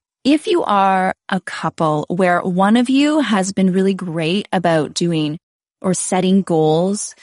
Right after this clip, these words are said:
individually, m-, whether it's yearly goals, personal goals, or business goals, but maybe you haven't brought that to your partnership yet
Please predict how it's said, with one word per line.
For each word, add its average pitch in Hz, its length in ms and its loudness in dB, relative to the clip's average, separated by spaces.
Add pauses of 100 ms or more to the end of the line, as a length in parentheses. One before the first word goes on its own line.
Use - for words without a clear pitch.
(180)
individually, 180 680 -2
m-, 170 180 0
whether 165 260 -2
it's 135 140 -6
yearly 247 320 4
goals, 202 480 2
personal 214 420 -2
goals, 190 560 0
or 165 140 -2
business 196 380 2
goals, 170 580 2
but 190 160 -2
maybe 208 320 0
you 233 100 -2
haven't 196 380 -2
brought 170 400 0
that 220 240 -2
to - 400 -6
your 165 320 -2
partnership 226 640 -2
yet 311 420 -2